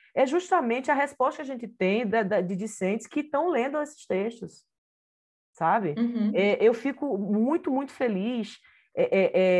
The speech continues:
Speaker 1: é, por exemplo, o pessoal tem produzido ensaios, não é? É, é, e a gente tá pensando até numa publicação eletrônica e tal,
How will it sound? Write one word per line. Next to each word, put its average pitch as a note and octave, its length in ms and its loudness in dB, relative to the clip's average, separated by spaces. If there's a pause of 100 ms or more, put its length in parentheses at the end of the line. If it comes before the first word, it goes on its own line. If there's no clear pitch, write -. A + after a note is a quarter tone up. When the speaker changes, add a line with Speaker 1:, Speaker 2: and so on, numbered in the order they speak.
(260)
Speaker 1:
é, - 40 -10
por A3+ 120 0
exemplo, F3 280 -4
o - 20 -14
pessoal G3+ 240 -4
tem B3 120 -6
produzido A#3 380 -2
ensaios, A3+ 640 0
não E3+ 120 -6
é? A#3+ 360 -2
É, F3+ 240 0
é, D#3+ 500 -2 (680)
e F3+ 100 -2
a F3 40 2
gente F#3+ 140 -2
tá F#3+ 100 -4
pensando G3+ 420 -4
até F3 220 -2
numa F#3+ 140 -4
publicação F#3 600 -2
eletrônica F3 640 -2
e - 20 -10
tal, E3 440 0